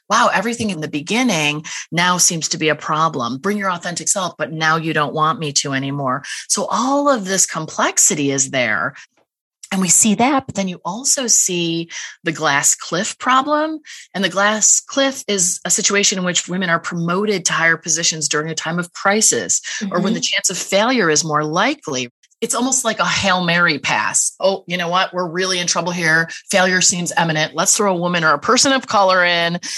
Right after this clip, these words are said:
Speaker 1: And if they succeed, you look like an equity hero. But if they fail, it's like, 'Oh, we tried. Look what happened.'" And that can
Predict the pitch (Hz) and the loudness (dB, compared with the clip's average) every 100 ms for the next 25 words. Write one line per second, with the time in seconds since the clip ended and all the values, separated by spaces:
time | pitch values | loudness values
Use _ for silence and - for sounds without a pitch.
0 | - - 190 185 254 269 277 - 262 254 | -10 -4 -4 -2 0 0 0 0 2 2
1 | 196 220 240 220 185 143 - 226 240 233 | 0 -4 -2 0 0 0 -2 -2 -4 -4
2 | 214 226 233 226 165 151 - 240 277 - | 0 2 2 2 -2 -6 -6 -6 -6 -4
3 | 226 220 214 175 - 175 165 190 190 196 | 0 2 2 0 -6 -8 -8 -10 -10 -6
4 | - 233 240 226 208 196 196 202 - - | -4 0 2 2 2 2 -2 -6 -18 -8
5 | 170 185 214 202 226 247 247 175 160 160 | -6 -2 -2 0 2 2 0 -2 -2 -4
6 | 170 - - - 208 220 220 240 349 - | -8 -14 -16 -10 -4 -2 0 0 0 -2
7 | 311 | -6